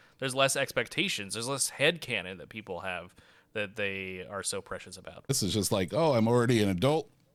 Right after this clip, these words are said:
Speaker 2: I can just like this character for liking this character." And then, "Oh, okay, you changed it up. That's cool. I'll go with it." Remember, when we were initially talking about it, I wasn't too sh-,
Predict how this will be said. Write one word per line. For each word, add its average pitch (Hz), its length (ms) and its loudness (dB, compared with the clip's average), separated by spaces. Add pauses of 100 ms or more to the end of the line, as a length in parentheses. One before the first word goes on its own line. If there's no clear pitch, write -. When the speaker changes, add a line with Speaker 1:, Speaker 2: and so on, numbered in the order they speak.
(1200)
Speaker 2:
I 127 80 4
can 107 120 2
just 101 220 2
like 123 240 2
this 127 160 2
character 123 420 2
for 98 140 -4
liking 135 400 2
this 151 160 2
character." 143 640 0 (760)
And 117 260 2
then, 110 300 2
"Oh, 233 240 4
okay, 165 200 2
you 143 180 6
changed 131 380 2
it 127 60 4
up. 143 240 4 (280)
That's 262 260 4
cool. 147 500 6
I'll 170 160 0
go 123 200 2
with 104 220 2
it." 175 140 2
Remember, 160 760 4
when 127 140 6
we 131 140 6
were 131 60 8
initially 151 360 4
talking 120 240 2
about 110 240 6
it, 104 80 2
I 104 160 4
wasn't 139 380 4
too 107 180 2
sh-, - 120 -4